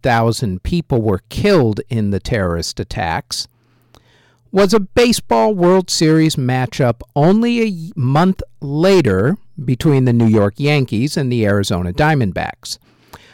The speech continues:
Through those epic seven games, with Arizona winning the series on a last at bat, the city and the nation began the healing process.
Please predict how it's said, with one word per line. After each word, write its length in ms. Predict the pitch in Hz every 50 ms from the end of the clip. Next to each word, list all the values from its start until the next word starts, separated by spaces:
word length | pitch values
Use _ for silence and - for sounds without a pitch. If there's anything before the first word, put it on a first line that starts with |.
| _ _ - -
Through 420 | - 151 147 156 170 190 196 202
those 480 | 190 180 156 147 156 156 151 156 - - - - - -
epic 500 | 190 196 - - 240 240 - - - - -
seven 600 | - - - - - 175 165 160 196 196 196 196
games, 720 | 180 156 147 139 123 107 101 95 98 120 135 - - - _ _ _
with 220 | - - 117 101 - - -
Arizona 560 | 127 123 120 120 113 127 127 123 117 110 104
winning 600 | 104 104 110 123 151 185 190 151 113 117 127 131
the 100 | 139 120
series 600 | - - - - 120 101 92 92 104 131 135 -
on 160 | 139 113 110
a 140 | 107 104 101
last 540 | 101 101 107 104 107 107 113 - - - -
at 240 | 113 110 104 - - - - - -
bat, 400 | 151 151 143 107 90 110 165 - _ _ _ _ _ _ _ _ _ _ _ _ - _ _ _ _ _ _ -
the 120 | 175 180
city 360 | - - 240 226 202 226 233
and 140 | 226 214 214
the 60 | 214
nation 480 | 202 165 139 135 139 - - 156 143 143
began 540 | 135 160 156 - - 117 98 98 101 113 110
the 80 | 123 135
healing 500 | - - - 196 180 156 127 101 85 90
process. 800 | - - 87 71 - - - - - - - - - - -